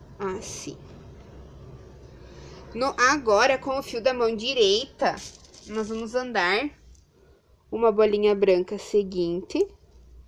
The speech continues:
que tá aqui escondida. Não quer aparecer pra mim, a vagabunda. Apareceu. Ó, nós vamos andar uma bolinha branca seguinte.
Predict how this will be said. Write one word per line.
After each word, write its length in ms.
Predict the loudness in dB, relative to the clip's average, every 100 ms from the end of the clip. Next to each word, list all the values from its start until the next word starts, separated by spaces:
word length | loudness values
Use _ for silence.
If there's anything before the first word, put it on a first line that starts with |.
| _ _ -14
que 100 | -12
tá 140 | -10
aqui 200 | -12 -14
escondida. 800 | -6 -2 0 -2 -6 -8 -8 -8 _ _ _ -20 -20 -20 -20 -20 _ -20 -20 -20 -20 -6
Não 160 | -4
quer 120 | -4
aparecer 460 | -4 0 -2 2 0
pra 140 | 2
mim, 280 | -4 -4 -4
a 40 | -4
vagabunda. 640 | -2 -4 -6 -8 -8 -8 -12 -16 -14
Apareceu. 460 | -8 -8 -8 -14 -16 _ _ _ _ _ _ _ -10 -2
Ó, 180 | -2 -2 -2
nós 200 | 2 4
vamos 260 | 2 0 0
andar 400 | 0 4 4 4 2 0 _ _ _ -20 -20 -20 _ _ _ _ _ -20 -20 -20 _ _ -4
uma 340 | 0 2 2
bolinha 1300 | 4 4 4 2 -2 0 2 2 4 4 6 4 2 -6 _ _ -4
branca 420 | 2 4 4 -2
seguinte. 800 | -4 -6 -2 0 0 -2 -12